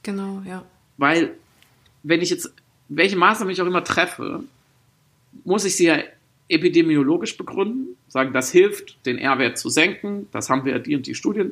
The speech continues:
Speaker 2: wissen wir Bescheid. Zweitens muss ich ihre Verhältnismäßigkeit gegenüber den Grundrechten begründen, weil die allermeisten greifen in Grundrechte ein.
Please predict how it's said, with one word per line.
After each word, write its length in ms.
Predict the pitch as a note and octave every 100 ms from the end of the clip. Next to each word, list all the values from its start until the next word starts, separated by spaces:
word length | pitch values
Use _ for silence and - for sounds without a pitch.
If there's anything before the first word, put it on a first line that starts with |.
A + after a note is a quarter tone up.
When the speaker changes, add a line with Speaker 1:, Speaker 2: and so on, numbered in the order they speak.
| -
Speaker 2:
wissen 220 | D#3+ D3+
wir 80 | D3+
Bescheid. 320 | D3 - - - - - -
Zweitens 460 | D#3+ F#3 G3 -
muss 180 | F3+ D3+
ich 120 | D#3
ihre 180 | C#3+ C#3+
Verhältnismäßigkeit 1200 | C3 D3 F3+ G3 F3+ F3 E3+ F3+ - E3 F3 -
gegenüber 320 | C#3+ C3+ C3
den 160 | C3 C3
Grundrechten 840 | E3 F3+ - F3+ F3 - F3+ G3
begründen, 520 | F3 - E3+ G#3 F#3+
weil 100 | C3+
die 100 | A#2+
allermeisten 600 | D#3+ F#3 D3+ D3+ C#3+ D3
greifen 400 | - A2+ B2+ -
in 120 | A#2
Grundrechte 640 | A#2+ C#3+ D3+ - - - -
ein. 300 | D3+ A3+